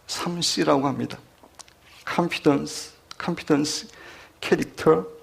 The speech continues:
Commitment. 먼저 능력을 가장 먼저니 보고, 먼저 보고, 그 다음에 사람의 인격을 보고, 또 그 사람의 헌신을 본다고 합니다.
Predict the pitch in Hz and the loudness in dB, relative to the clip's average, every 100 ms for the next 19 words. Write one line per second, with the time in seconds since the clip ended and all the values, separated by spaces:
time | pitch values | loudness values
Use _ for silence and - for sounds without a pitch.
0 | - - 151 143 - 120 - - - _ | -10 -2 0 0 0 -4 -4 -10 -18 _
1 | - - - - - - - 147 170 175 | -20 -18 -16 -14 -14 -14 -2 8 8 12
2 | 196 165 175 214 202 202 196 - 175 180 | 10 10 6 8 10 8 4 -2 -2 2
3 | 160 156 170 131 113 - - 143 170 165 | 2 2 2 0 -4 -10 0 4 6 6
4 | 143 123 120 - - _ - 170 185 185 | 4 0 -6 -10 -20 _ -2 8 10 10
5 | 185 175 - 185 185 170 170 170 151 123 | 8 2 2 2 2 0 2 2 2 -2
6 | 117 110 - _ _ _ - 147 127 - | -6 -10 -14 _ _ _ -2 -2 0 0
7 | 139 147 127 131 135 170 156 156 147 143 | 2 2 0 -2 -4 -6 -4 0 0 0
8 | 123 123 120 113 - | -4 -4 -6 -8 -12